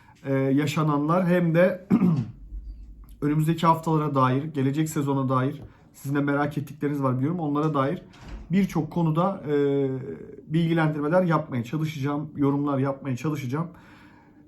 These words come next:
Yine her zamanki gibi kanalımıza abone olmayı unutmayın, bildirimleri açmayı unutmayın, hatırlatmasını yapmak durumundayım. Bu videoyu beğendiyseniz de, beğenecekseniz de izledikten sonra, e,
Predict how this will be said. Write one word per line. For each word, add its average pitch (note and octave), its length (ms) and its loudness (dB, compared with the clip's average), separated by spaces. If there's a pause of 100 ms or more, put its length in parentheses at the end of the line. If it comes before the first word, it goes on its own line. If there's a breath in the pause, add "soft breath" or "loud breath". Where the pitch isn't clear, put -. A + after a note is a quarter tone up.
(760)
Yine D#3+ 320 4
her D#3 140 4
zamanki D3+ 440 -2
gibi C#3+ 320 0
kanalımıza C3+ 760 0
abone C3+ 340 0
olmayı A#2+ 400 -2
unutmayın, C#3 600 -2
bildirimleri C3 480 0
açmayı B2+ 360 -6
unutmayın, C#3 440 -2
hatırlatmasını B2+ 600 -4
yapmak C3 400 -4
durumundayım. D3 600 0 (440 loud breath)
Bu F#3 120 2
videoyu D3 280 4
beğendiyseniz C3 680 0
de, C#3+ 240 -6 (280)
beğenecekseniz C3 800 0
de A2 80 -4
izledikten A2 500 -8
sonra, A#2+ 420 -8 (420 loud breath)
e, B2 420 -4